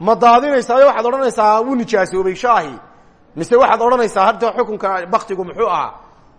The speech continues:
Xukunka baktiga macfi markuu noqonayo, waa markuuna dhiig dareera lahayn. Diqsiga yar hadday lug yari ka go'do, ma dhiig dareeru yeelanaya?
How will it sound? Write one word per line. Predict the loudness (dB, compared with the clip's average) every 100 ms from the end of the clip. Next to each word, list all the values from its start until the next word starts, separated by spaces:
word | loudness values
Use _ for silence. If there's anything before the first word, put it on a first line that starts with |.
| _
Xukunka | -2 -2 0 0
baktiga | 0 0 -2 0
macfi | -2 -6 -6
markuu | -6 -4
noqonayo, | -6 -4 -4 -4 -8 -12 -18 -2
waa | 2 4
markuuna | 2 2 0
dhiig | 0 -4
dareera | -2 0 2 0
lahayn. | -2 -4 -10 -20 -20 -8
Diqsiga | -6 0 4
yar | 6 6
hadday | 4 4
lug | 2
yari | 0 2
ka | 0
go'do, | -2 -4 -4 -8 -6
ma | -4
dhiig | -2 0
dareeru | 0 2 0
yeelanaya? | 0 0 0 -4 -8